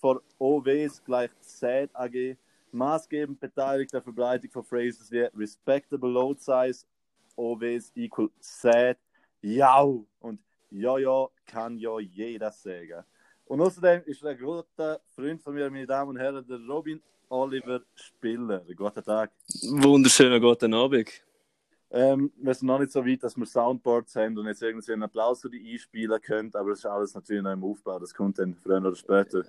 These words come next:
Speaker 2: Das heisst, wir haben noch Luft nach oben, oder? Das ist super.
Speaker 1: Ja, eben, kannst du nicht schon zu hoch anfangen, los.
Speaker 2: Aber zum Intro muss ich einfach etwas sagen, oder? Ich bestätige natürlich gerne nichts davon.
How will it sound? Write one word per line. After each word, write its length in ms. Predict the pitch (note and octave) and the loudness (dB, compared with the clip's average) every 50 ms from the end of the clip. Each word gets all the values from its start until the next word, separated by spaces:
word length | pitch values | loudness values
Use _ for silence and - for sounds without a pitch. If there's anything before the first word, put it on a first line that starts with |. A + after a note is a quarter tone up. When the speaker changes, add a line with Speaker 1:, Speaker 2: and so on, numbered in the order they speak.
| - - _ _ | -10 -20 _ _
Speaker 2:
Das 140 | - - - | -16 -10 -6
heisst, 200 | A#2+ A2+ A#2 - | -6 -6 0 2
wir 80 | B2 | 2
haben 80 | A#2+ B2 | 4 4
noch 80 | C3 | 6
Luft 240 | C3 C3 D3 C#3+ - | 6 8 6 6 6
nach 140 | - C#3 - | 2 4 6
oben, 220 | D#3 E3 E3+ D#3 | 6 6 6 6
oder? 180 | D#3 D#3 D#3 D3+ | 6 6 6 6
Das 140 | D3+ C#3 - | 4 2 0
ist 100 | - - | -2 0
super. 320 | B2+ B2+ B2 - - G#2 F#2+ - _ _ _ _ G2 | 0 0 0 -4 -8 -10 -10 -12 _ _ _ _ 6
Speaker 1:
Ja, 200 | G#2 B2 A#2 A2 | 8 8 8 8
eben, 260 | G#2 A#2 A#2 A2 A2+ | 6 2 0 -2 -2
kannst 160 | G2+ G2+ - | -6 -6 -10
du 60 | - A#2+ | -10 -10
nicht 120 | A#2 - | -10 -8
schon 140 | B2+ A#2+ - | -10 -12 -2
zu 100 | - D#3+ | 0 2
hoch 200 | F#3 D#3+ - - | 2 2 2 0
anfangen, 500 | F#2+ F#2+ F2+ - - F#2+ F#2 F#2 F2+ F2+ | -4 -4 -4 -6 -10 -10 -10 -8 -10 -6
los. 380 | F#2 G#2 A2+ A#2+ - - - _ _ _ _ _ _ _ _ _ _ _ _ _ _ _ _ _ _ _ _ _ _ _ _ | -4 -4 -4 -4 -6 -14 -20 _ _ _ _ _ _ _ _ _ _ _ _ _ _ _ _ _ _ _ _ _ _ _ _
Speaker 2:
Aber 200 | - G2 C3+ D3 | -4 -2 -2 -2
zum 140 | - F3 F3 | 0 2 2
Intro 240 | G3+ G#3 F#3+ F#3+ F3+ | 2 2 2 2 0
muss 160 | F3 E3+ - | 0 2 2
ich 60 | F3+ | 2
einfach 180 | D#3 D#3 D3 D#3+ | 0 2 2 2
etwas 260 | D#3+ C#3+ - C#3+ - | 0 0 -2 -8 -4
sagen, 300 | - F3+ F3+ G3 F3 D3 | -2 0 2 2 2 2
oder? 160 | D3 D#3 D#3 | 2 0 0
Ich 200 | D3+ F3 F#3 G3 | -2 -4 -4 -4
bestätige 600 | E3 E3 D3+ - - D3+ D3 D#3 D3+ - C3+ C3+ | -4 -4 -6 -2 0 0 0 0 -2 -2 -4 -4
natürlich 420 | C#3 B2 - C3+ B2 A#2+ A2+ - - | -4 -2 0 2 4 4 2 0 0
gerne 300 | - C3+ C#3+ D3+ D3+ D#3 | 2 4 4 4 4 2
nichts 220 | D#3 D#3 D#3+ - | 0 -2 0 -2
davon. 440 | D#3+ D3 - - D3+ D#3 E3+ E3+ | -4 -2 2 2 4 4 4 0